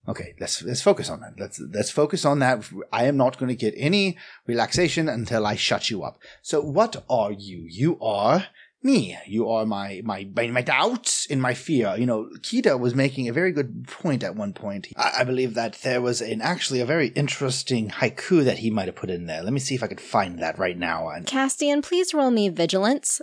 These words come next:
Speaker 2: This is going to be hard. All three of those dice are upgraded.
Speaker 1: I got four advantages, but two failures.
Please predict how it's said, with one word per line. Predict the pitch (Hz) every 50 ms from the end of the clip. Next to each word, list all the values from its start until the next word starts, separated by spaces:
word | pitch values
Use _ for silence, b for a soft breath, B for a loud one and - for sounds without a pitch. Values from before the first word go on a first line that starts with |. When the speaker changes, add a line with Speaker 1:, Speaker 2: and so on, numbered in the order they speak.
| - _ -
Speaker 2:
This | 247 - -
is | 285 -
going | - 247 233 226 220
to | 214 202
be | 180 196 175
hard. | 170 - - - - 180 175 180 208 269 294 349 370 349 - _ _ _ _ _ -
All | 208 208 208
three | - - 220 214 214
of | 208 185
those | 202 196 180 -
dice | - 190 180 175 - 185
are | 170 -
upgraded. | - - - - - - - - - - - 202 196 - _ _ _ _ -
Speaker 1:
I | 117 117
got | 131 123 110 -
four | - 180 185 196
advantages, | 190 175 156 135 131 135 131 143 143 139 135 135 -
but | 147 120 127 117 - - _ -
two | - - 143 139 135 135 135
failures. | 131 - 104 92 87 82 78 78 - - - -